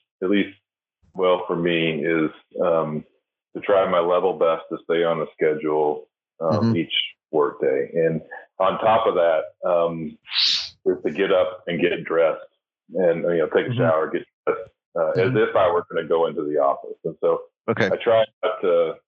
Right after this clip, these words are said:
Speaker 1: um, just work in, uh, my, my P Js or less or whatever. I try to
Speaker 2: Mm-hmm.
Speaker 1: actually be wearing clothes. So my motto is if I'm on a meeting, um,
Speaker 2: Mm-hmm.
Speaker 1: even if it's not, you know, I'm not sharing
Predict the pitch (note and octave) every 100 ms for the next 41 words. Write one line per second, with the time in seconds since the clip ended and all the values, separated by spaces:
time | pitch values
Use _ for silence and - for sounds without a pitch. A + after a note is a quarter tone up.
0 | _ - F2 E2+ D#2+ E2 E2 _ _ _
1 | - - _ - G#2 - F#2+ F#2+ F#2 G2
2 | F2+ E2+ E2+ D#2 D#2+ - - _ - E2
3 | D#2+ D2+ - _ - D#2 - G2+ G2+ F#2
4 | F2+ F2+ E2+ D#2+ D2 D2+ C#2 F2+ G2 F#2+
5 | F#2+ - E2+ E2 E2 D#2+ D#2+ E2 E2 G2+
6 | F2+ E2+ E2 A#2 G#2+ D#2 E2 D#2+ - -
7 | - - - _ _ F2 F2+ F2 E2+ F#2+
8 | E2+ E2+ - F2 - - - G#2 A#2+ C3
9 | A#2+ F#2+ F#2 F#2+ G#2 G#2+ G2 E2+ F#2 G2+
10 | A2+ A2 _ _ _ - F#2 F2 - -
11 | - A2 G#2 - F#2 G#2+ F2+ F2 F#2 F#2
12 | E2 F2+ F2+ E2+ - F2+ F2 D#2+